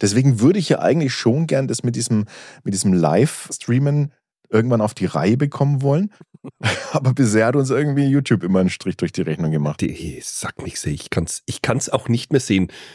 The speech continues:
Speaker 2: wenn du wieder sagst, „Jetzt übertragen wir wieder“, und dann geht's wieder schief. Das ist schon ein bisschen der Running Gag hier.
Speaker 1: Eigentlich hätte ich's noch mal machen sollen. Oder das wäre jetzt eigentlich der Gag, wenn ich jetzt sagen würde, „Und genau deshalb habe ich vorbereitet.“
Speaker 2: <laughs>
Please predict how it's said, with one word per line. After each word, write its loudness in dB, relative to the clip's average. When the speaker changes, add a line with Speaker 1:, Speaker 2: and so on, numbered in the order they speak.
Speaker 2:
wenn -2
du 2
wieder 4
sagst, -4
„Jetzt -8
übertragen 0
wir 2
wieder“, 2
und -6
dann 2
geht's -4
wieder -2
schief. -8
Das 0
ist -4
schon 2
ein -10
bisschen 2
der 4
Running 4
Gag -2
hier. -14
Speaker 1:
Eigentlich 0
hätte 2
ich's -4
noch 2
mal 2
machen -4
sollen. -4
Oder 2
das -2
wäre 4
jetzt -6
eigentlich 0
der 0
Gag, 0
wenn 2
ich 0
jetzt -6
sagen 0
würde, 2
„Und 2
genau 2
deshalb 0
habe 2
ich 0
vorbereitet.“ 2
Speaker 2:
<laughs> 0